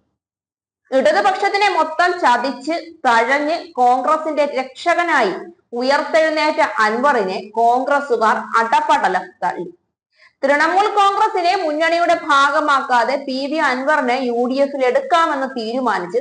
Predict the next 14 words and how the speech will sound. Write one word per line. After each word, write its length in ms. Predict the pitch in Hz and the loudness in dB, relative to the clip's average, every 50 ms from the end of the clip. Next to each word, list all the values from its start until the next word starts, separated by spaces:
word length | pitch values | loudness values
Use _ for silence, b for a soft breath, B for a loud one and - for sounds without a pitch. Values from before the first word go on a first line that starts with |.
| - - | 0 0
കോൺഗ്രസ് 440 | 196 180 175 180 175 180 175 180 170 | 2 2 2 0 -2 -4 -4 -4 -8
നേതൃത്വം. 400 | 160 156 - - - _ - - _ _ _ _ _ _ _ B B B B - | -12 -12 -14 -16 -18 _ -20 -20 _ _ _ _ _ _ _ B B B B -2
ദേശീയ 500 | 233 269 262 285 294 277 - 330 359 381 | 2 2 4 4 2 0 0 0 0 2
തലത്തിൽ 360 | 381 403 392 381 381 415 415 415 415 381 | 2 2 2 2 2 0 -2 0 0 0
കോൺഗ്രസുമായി 720 | 339 330 330 330 359 359 359 370 392 359 359 349 359 381 392 370 | 0 0 2 2 2 0 0 0 0 0 2 2 2 2 2 2
യോജിച്ചു 360 | 320 302 311 320 320 302 - 370 349 | 2 2 2 0 -2 -4 -4 -4 -2
നിൽക്കാത്ത 480 | 339 311 294 302 330 311 302 - - 269 269 302 349 - - | -2 -2 -2 0 2 2 2 2 2 2 2 2 2 0 -2
തൃണമൂലുമായി 880 | 285 277 285 294 294 302 311 320 320 330 330 302 285 269 262 269 320 359 349 339 | -4 -2 0 0 0 0 0 0 0 0 0 2 2 2 2 0 -2 -2 0 0
സംസ്ഥാനത്ത് 640 | 285 269 269 269 - - 302 285 285 277 262 269 320 311 269 | 0 0 -2 -4 0 2 2 2 2 0 0 -2 -2 0 0
ഒരുമിച്ച് 400 | 277 285 302 311 339 330 339 359 | 0 0 0 -2 -4 -4 -4 -4
പോകാനാകില്ലെന്ന 1200 | 359 370 330 320 311 311 320 320 320 302 285 277 285 302 302 370 359 339 320 285 254 220 185 - - 202 | 0 2 2 2 4 4 2 2 2 2 2 2 2 2 0 -2 0 0 0 0 2 0 -2 -2 -2 -2
ദേശീയ 480 | 202 226 226 254 254 - - 294 294 | 0 2 2 0 -2 -4 -2 -2 0
നേതൃത്വത്തിന്റെ 720 | 294 294 285 277 262 277 277 269 277 269 269 277 269 285 302 302 269 262 | 0 0 -2 -2 0 -2 0 0 -2 -2 -2 -2 0 0 0 0 0 -2
നിലപാട് 500 | 254 262 269 277 262 302 294 311 311 | 0 0 0 2 2 2 2 2 2